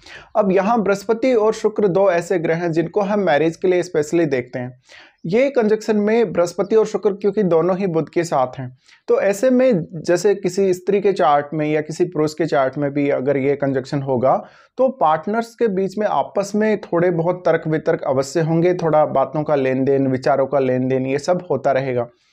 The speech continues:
पर ये कंजक्शन लाइफ को बहुत ही अच्छे से बैलेंस करने, लाइफ को बहुत अच्छे से एंजॉय करने के लिए काफ़ी अच्छा कंजक्शन माना जा सकता है।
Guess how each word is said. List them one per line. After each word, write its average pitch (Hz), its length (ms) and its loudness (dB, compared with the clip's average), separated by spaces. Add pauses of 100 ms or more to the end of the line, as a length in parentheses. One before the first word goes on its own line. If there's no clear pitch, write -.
(280)
पर 262 140 2
ये 220 300 2
कंजक्शन 233 540 2
लाइफ 180 360 2
को 226 180 -2
बहुत 180 340 0
ही 202 60 4
अच्छे 196 200 -4
से 202 160 -2
बैलेंस 143 460 2
करने, 190 320 -2 (360)
लाइफ 180 260 2
को 214 80 2
बहुत 175 320 -2
अच्छे 185 200 -2
से 190 140 -2
एंजॉय 165 400 2
करने 165 280 -2
के 170 80 -2
लिए 190 100 2
काफ़ी 165 380 0
अच्छा - 260 -4
कंजक्शन 156 460 0
माना 143 260 2
जा 135 160 2
सकता 131 320 -2
है। 123 160 -4